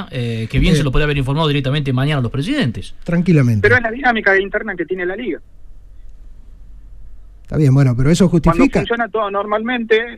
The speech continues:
Speaker 3: eh, el Consejo Ejecutivo, además de recibir este tipo de información, tiene, este, eh,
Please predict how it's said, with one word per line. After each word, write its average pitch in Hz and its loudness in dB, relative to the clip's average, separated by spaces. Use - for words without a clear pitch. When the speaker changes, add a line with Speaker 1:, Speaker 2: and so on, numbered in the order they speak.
Speaker 3:
eh, 147 -12
el 127 -20
Consejo 165 -8
Ejecutivo, 196 -4
además 170 -4
de 175 -2
recibir 180 -4
este 175 -4
tipo 175 -2
de 170 -2
información, 185 -6
tiene, 175 -2
este, 143 -4
eh, 135 -18